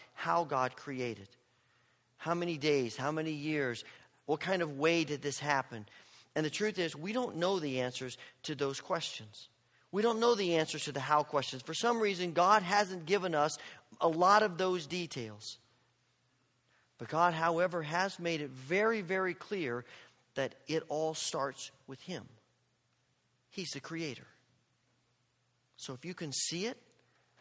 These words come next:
God created it. If you can stand on it, God created it. If you can study it, God made it.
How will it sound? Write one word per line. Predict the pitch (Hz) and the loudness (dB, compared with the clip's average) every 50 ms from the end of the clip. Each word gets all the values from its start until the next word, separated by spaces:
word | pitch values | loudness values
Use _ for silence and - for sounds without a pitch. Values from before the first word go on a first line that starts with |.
| _ _ _ _ _ _ _ _ - | _ _ _ _ _ _ _ _ -8
God | - 104 107 - - | -6 -6 -6 -6 -10
created | - 151 151 180 208 208 - 98 - | -8 -6 -4 -4 -4 -4 -6 -10 -18
it. | - - _ - - _ _ - - - - - - _ _ _ _ _ _ - - - - | -20 -20 _ -20 -20 _ _ -20 -20 -20 -20 -20 -20 _ _ _ _ _ _ -20 -20 -14 -10
If | 127 135 | -6 -6
you | 175 | -6
can | 151 156 123 | -4 -4 -4
stand | - - - - - - 170 165 170 185 196 190 | -2 0 0 0 0 2 4 4 4 4 2 2
on | 190 196 202 226 | 2 2 2 0
it, | 247 233 - - - - - - - 131 | -4 -6 -10 -20 -20 -20 -20 -16 -8 0
God | 131 147 135 147 139 | 4 6 6 4 4
created | - - - 180 170 185 214 226 165 123 101 - | 0 -6 -8 -4 -2 0 0 0 -2 -6 -10 -12
it. | 98 - - - - - _ _ _ _ _ - - - - - - - - - - - | -18 -20 -20 -20 -20 -20 _ _ _ _ _ -20 -20 -20 -20 -20 -20 -20 -20 -20 -10 -4
If | - 170 180 | -2 0 0
you | 208 | 0
can | 196 - 175 151 | -2 -2 -2 -2
study | - - - - - 180 175 185 185 220 233 | -2 -2 -2 0 4 6 6 6 6 2 -2
it, | 254 - - - - - - _ _ - - | -2 -4 -6 -14 -20 -20 -20 _ _ -12 -2
God | 127 156 151 156 180 170 | 2 4 6 6 4 4
made | 175 175 190 226 285 247 | 0 -2 -2 -2 -4 -6
it. | - - - - - | -10 -12 -12 -16 -18